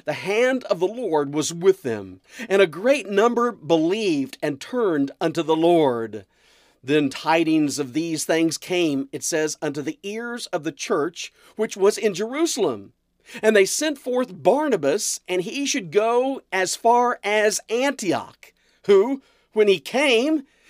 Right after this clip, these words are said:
and had seen the grace of God, was glad and exhorted them all, that with purpose of heart they would cleave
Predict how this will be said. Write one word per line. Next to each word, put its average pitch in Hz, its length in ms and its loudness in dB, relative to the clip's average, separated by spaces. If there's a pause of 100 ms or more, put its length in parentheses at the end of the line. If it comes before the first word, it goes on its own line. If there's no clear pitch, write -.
(100)
and 254 200 6
had 226 140 4
seen 277 460 0
the 220 80 8
grace 277 580 0
of 233 160 -2
God, 247 560 4 (340)
was 143 160 -4
glad 190 560 2
and 170 140 -2
exhorted 190 540 2
them 214 160 6
all, 143 440 2 (300)
that 190 420 0
with 185 300 2 (160)
purpose 302 600 -6
of 285 120 -4
heart 196 560 -4 (260)
they 196 160 6
would 165 200 -2
cleave 180 580 -2